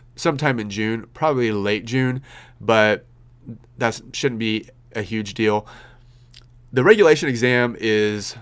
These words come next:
surprisingly conceptual, and so because the, the A I C P A does not want to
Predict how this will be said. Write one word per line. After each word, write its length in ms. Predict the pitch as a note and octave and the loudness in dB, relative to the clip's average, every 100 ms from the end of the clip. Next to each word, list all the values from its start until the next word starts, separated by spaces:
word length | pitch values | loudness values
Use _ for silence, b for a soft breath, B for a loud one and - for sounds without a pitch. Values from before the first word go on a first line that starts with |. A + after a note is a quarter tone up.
| C3 | -10
surprisingly 580 | - - D#3 C#3 C3+ | -4 2 2 4 0
conceptual, 880 | A2+ G#2+ F#2+ C#3 B2 - G2+ G2+ G#2+ - | -2 -6 -6 -4 -4 -4 -4 -4 -6 -12
and 160 | G2+ | -12
so 520 | - A2 G#2 G2+ G#2 - - - - - | -4 0 0 0 -2 -8 -20 -20 -20 -10
because 520 | A#2+ A2+ C3+ B2+ A#2 | -8 -2 0 2 0
the, 200 | G#2+ D#2 - A2+ | -6 -14 -16 -8
the 160 | A2+ | -2
A 160 | A2+ A#2 | 0 0
I 40 | |
C 160 | A2+ B2 | 0 -4
P 200 | A#2+ A#2 | -4 0
A 260 | A2+ A2 B B B B - | 2 0 B B B B 2
does 240 | C#3 B2+ | 4 4
not 340 | D3 E3 D#3 A#2+ | 6 6 6 2
want 400 | A#2+ A#2 A2+ - | -4 -4 -6 -10
to 640 | - A2+ A2 G#2+ G#2 G#2 | -6 -4 -2 -2 -2 -6